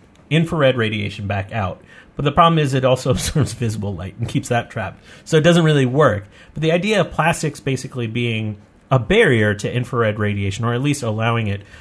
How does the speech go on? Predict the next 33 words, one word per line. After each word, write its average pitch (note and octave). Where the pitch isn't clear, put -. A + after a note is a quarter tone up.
to, A2
uh, G2+
go A2+
through, G3+
has B2
been A#2+
an A#2
interesting B2
idea. G#2
So -
researchers, F3
uh, C3
this B2+
week E3
came C#3+
out C#3+
with B2+
a A#2+
paper D3+
showing B2
they A2+
made C3
a B2
fabric, G2+
quote G#2+
unquote, F#2+
out B2
of A#2
a A2
spun E3
polyethylene, A2+
um, G#2
component A#2+